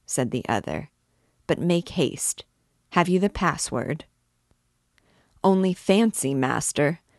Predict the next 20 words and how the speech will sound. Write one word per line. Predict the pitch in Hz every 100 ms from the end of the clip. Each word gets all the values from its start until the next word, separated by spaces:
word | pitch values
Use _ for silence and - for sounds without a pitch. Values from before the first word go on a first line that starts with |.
| -
that | 180 -
I | - 202 156 - 139
have | 208 170
seen | - 208 165
the |
king. | 151 - 214 185 - 120 - _ _ _ -
I | 165
have | 143
just | 175 190 -
left | 160 180 - -
him. | - - - _ _ _
He | - 165
wears | 151 143 -
fustian | - 175 - - 196 190
breeches. | 175 147 - - 95 - - _ _ _
It | -
was | 165 -
quite | - - 143 - -
an | 151 131
adventure." | 127 139 127 - - -